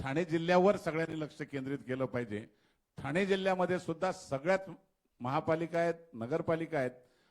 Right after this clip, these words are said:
आणि जिल्हा परिषद, या सगळ्या ठिकाणी आपण जास्तीत जास्त सगळ्या कार्यकर्त्यांनी केवळ मुरबाड नाही, मुरबाडच्या बाहेर सुद्धा आपण पक्षाचं काम केलं पाहिजे, जेणेकरून भारतीय जनता पार्टी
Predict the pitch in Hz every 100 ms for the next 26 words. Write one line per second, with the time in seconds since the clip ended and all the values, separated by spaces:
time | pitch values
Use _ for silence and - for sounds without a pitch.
0 | _ 131 170 151 143 156 147 139 - 120
1 | - 123 131 - 120 160 175 160 160 165
2 | 151 - 147 135 - 160 139 143 143 156
3 | - 131 160 156 139 139 135 139 131 113
4 | 101 _ _ _ - 147 180 208 196 185
5 | 180 175 156 131 120 127 - - 123 135
6 | 156 151 165 131 127 160 165 160 156 156
7 | 147 151 127 - 147 135 143 135 135 127
8 | 127 131 127 120 147 185 - _ - 107
9 | 107 147 180 180 175 190 202 - _ _
10 | - 113 127 143 190 185 165 160 175 170
11 | 165 165 - 185